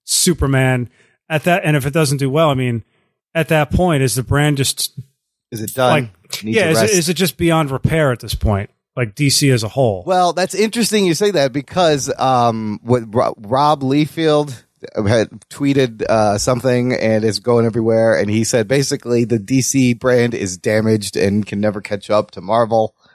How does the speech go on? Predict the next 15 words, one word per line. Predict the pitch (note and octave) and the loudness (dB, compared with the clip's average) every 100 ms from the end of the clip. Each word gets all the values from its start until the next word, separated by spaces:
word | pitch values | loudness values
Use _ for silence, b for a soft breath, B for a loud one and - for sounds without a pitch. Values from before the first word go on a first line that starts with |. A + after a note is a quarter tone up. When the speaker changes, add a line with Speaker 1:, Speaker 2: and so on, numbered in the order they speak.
| b | b
Speaker 1:
Right. | A2 G#2 - _ | 2 2 0 _
Speaker 2:
Unfortunately. | G#2+ G#2 C#3 D3 F2+ B2 A2 A#2 A#2 G2+ | -4 -2 0 0 2 0 2 2 2 0
And | G#2+ A2 | -2 -2
I | |
don't | D#3 D#3 | 0 2
know. | D3 | 2
I | C3+ | 0
mean, | D3 | -2
I | B2+ | -4
kind | - C3 D3 D3+ | -2 -2 0 0
of, | C3 | -2
uh, | B2+ - | -4 -4
agree | - A#2+ D3+ D3 | -4 -2 0 2
with | C#3 B2 | 2 0
it, | C#3+ C3 | 0 0